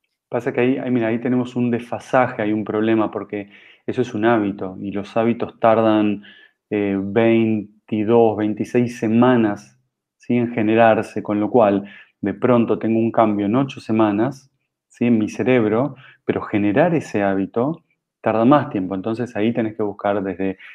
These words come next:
compañía para meditación o, o gente, bueno, hay cursos que se abren, eh, lo que llaman ashtangas, son, son centros de meditación donde se juntan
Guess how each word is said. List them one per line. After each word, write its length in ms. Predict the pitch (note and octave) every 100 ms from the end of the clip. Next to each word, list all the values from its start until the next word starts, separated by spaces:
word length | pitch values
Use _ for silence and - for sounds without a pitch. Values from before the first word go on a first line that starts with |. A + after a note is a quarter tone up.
| _
compañía 540 | - F#2+ F#2+ G2+ G#2 G#2+
para 120 | G2
meditación 840 | G2 G2 G2+ - D3+ C3+ B2+ A#2
o, 320 | G#2 G2 G2
o 100 | G#2
gente, 600 | F#2+ - A2+ G#2+ A2+ G#2+ - - - _ _ -
bueno, 180 | F#2+
hay 160 | G#2 G2+
cursos 440 | G#2 B2 A#2 A2
que 100 | -
se 160 | G2+ A#2+
abren, 480 | A#2 A2 G#2+ G#2+ G#2+
eh, 280 | G#2+ G2 G2
lo 100 | F#2+
que 80 | F#2
llaman 260 | G#2 G2 G2
ashtangas, 540 | F2+ - A#2 G#2+ G2
son, 320 | - G#2 G#2
son 240 | G2 G#2 G#2
centros 480 | - A2+ G#2+ G#2 G2+
de 60 |
meditación 540 | G2+ G2+ G2+ F#2+ B2 A#2+
donde 220 | A2 G2+
se 100 | G2+
juntan 440 | - G#2 G#2 G2+